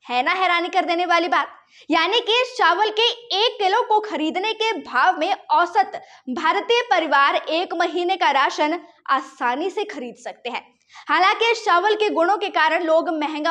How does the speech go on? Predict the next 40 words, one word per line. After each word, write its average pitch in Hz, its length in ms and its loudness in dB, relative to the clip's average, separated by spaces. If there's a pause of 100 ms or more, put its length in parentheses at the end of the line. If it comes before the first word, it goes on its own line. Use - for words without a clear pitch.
होने 311 260 -2
के 359 120 -6
बावजूद 269 560 -2
भी 285 180 -10
इसे 349 220 -8
खाते 254 320 -4
हैं। 240 160 -10 (440)
हसावी 311 360 2
चावल 330 340 2
में 370 260 0 (500)
फेनोलिक 403 460 2
और 330 380 4 (380)
फ्लेवोनॉइड 320 880 2 (240)
कंटेंट 349 600 0
होता 339 220 -2
है। 320 160 -4 (220)
इस 269 140 -8
चावल 302 280 2
में 330 260 -2
विटामिन 311 380 0
और 269 260 2
जिंक 311 380 0
होने 311 180 -2
के 359 120 -8
साथ 330 260 0
साथ 330 360 2 (300)
एंटीऑक्सीडेंट्स 302 1000 0
भी 254 160 -2
होते 311 300 -2
हैं 247 160 -10 (560)
और 349 100 0
कहा 370 220 2
भी 381 100 0
जाता 370 280 0
है 381 180 2
कि 415 120 -4
इसे 403 200 -6
खाने 302 300 -2
वाले 277 220 2
लोग 294 320 4